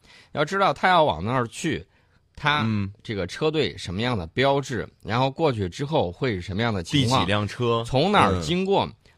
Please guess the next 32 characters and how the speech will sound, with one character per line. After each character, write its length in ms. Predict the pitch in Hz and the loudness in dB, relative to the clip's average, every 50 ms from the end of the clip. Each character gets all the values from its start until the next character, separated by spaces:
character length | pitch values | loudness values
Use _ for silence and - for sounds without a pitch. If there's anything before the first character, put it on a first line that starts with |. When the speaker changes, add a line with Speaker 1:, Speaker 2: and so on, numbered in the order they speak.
| _ | _
Speaker 1:
这 280 | - - 233 247 233 208 | 4 6 8 8 8 6
个 100 | 156 131 | 4 2
简 320 | 110 104 117 92 87 98 | 0 0 -2 -2 -2 -2
易 80 | 110 120 | -4 -4
爆 220 | 123 143 151 147 | 0 2 2 2
炸 180 | 131 131 117 104 | 4 2 2 2
装 240 | 101 127 143 156 156 | 0 -2 -2 -2 -2
置 140 | 139 123 110 | -2 -2 -2
怎 180 | 98 92 80 | -4 -6 -6
么 140 | 80 87 101 | -4 -4 -2
埋 260 | 110 107 98 107 135 | -2 0 2 2 2
的 80 | 160 165 | 2 2
就 180 | 151 156 156 | 0 0 0
那 240 | 165 196 302 294 262 | 0 0 0 0 0
么 200 | 165 123 120 110 | 0 0 0 0
准 280 | 104 104 123 104 82 76 - | -2 -2 -4 -4 -4 -6 -10
确 260 | - - 185 190 160 | -6 -2 0 0 0
呢？ 220 | 117 90 80 82 90 | 0 -2 -6 -4 0
Speaker 2:
对， 80 | 165 | 2
Speaker 1:
所 80 | 147 123 | 2 2
以 60 | 113 | 4
我 180 | 135 - 143 160 | 4 2 2 2
觉 160 | 180 104 117 | 0 0 0
得 80 | 120 | 0
Speaker 2:
而 60 | 110 87 | -2 -4
且 60 | 87 - _ | -8 -14 _
就 140 | _ - 175 | _ 0 2
没 100 | 143 143 | 4 4
有 140 | 180 180 120 | 4 4 2
人 160 | 92 92 110 | 2 0 -4
发 240 | - - 139 147 147 | -2 -2 0 0 0
现。 280 | - - 160 110 71 | 0 -2 -4 -4 -6